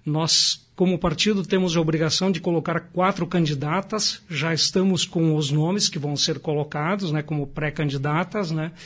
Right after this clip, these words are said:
E a, e agora, no dia cinco, há um grande evento co-, no Clube Harmonia, às dezenove horas. Estamos aqui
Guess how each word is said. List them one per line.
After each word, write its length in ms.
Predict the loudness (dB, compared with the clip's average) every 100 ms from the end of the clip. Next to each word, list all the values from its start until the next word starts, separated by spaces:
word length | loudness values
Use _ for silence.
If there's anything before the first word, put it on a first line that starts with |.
| -18 -18 -18 -18 -20 -10
E 160 | -2 0
a, 640 | 0 0 0 0 0 0 0
e 100 | 0
agora, 400 | 0 2 2 4
no 240 | 4 4
dia 320 | 2 0 0
cinco, 640 | 2 2 2 2 0 -6 -6
há 100 | -2
um 180 | 0 2
grande 380 | 4 4 4 4
evento 640 | 2 2 2 0 -2 -4 -4 -12 -20 -6
co-, 580 | 0 2 2 2 0 2
no 120 | 0
Clube 300 | 4 4 4
Harmonia, 580 | 4 4 6 6 4 2 -6
às 220 | -8 -4 -2
dezenove 560 | 0 2 2 2 2
horas. 500 | 0 0 0 -2 -4 -10 -20 -12
Estamos 400 | -2 0 2 2
aqui 440 | 2 2 2